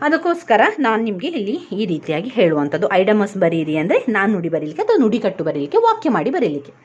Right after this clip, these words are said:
ಆಯ್ತಾ? ಆಯ್ತು. ಇದಾದ ನಂತರ ಇನ್ನೇನ್ ಮಾಡ್ಲಿಕ್ಕೆ? ಇನ್ನು change the voice. ಅಲ್ಲಿರುವಂತಹ ಒಂದು ವಾಕ್ಯ, ಎರಡು ವಾಕ್ಯ ಕೊಟ್ಟಿರ್ತಾರೆ, ಒಂದೊಂದು ಮಾರ್ಕಿದ್ದು. ಅದನ್ನು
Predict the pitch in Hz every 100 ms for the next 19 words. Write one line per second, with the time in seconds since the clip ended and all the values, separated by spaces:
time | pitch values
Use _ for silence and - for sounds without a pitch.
0 | _ _ 156 143 170 147 - _ _ _
1 | - _ _ _ - _ - 185 151 139
2 | 202 233 240 269 240 180 170 233 311 320
3 | 285 226 175 151 151 - 139 139 135 -
4 | - - - - - - - - - 240
5 | 214 170 311 - - - 285 294 262 165
6 | 220 233 170 143 - - 160 202 226 208
7 | 170 151 170 165 156 160 156 160 160 156
8 | 185 185 - 175 190 185 170 - - 170
9 | 175 156 - 151 180 196 185 165 156 139
10 | 139 143 247 - - - 160 190 180 285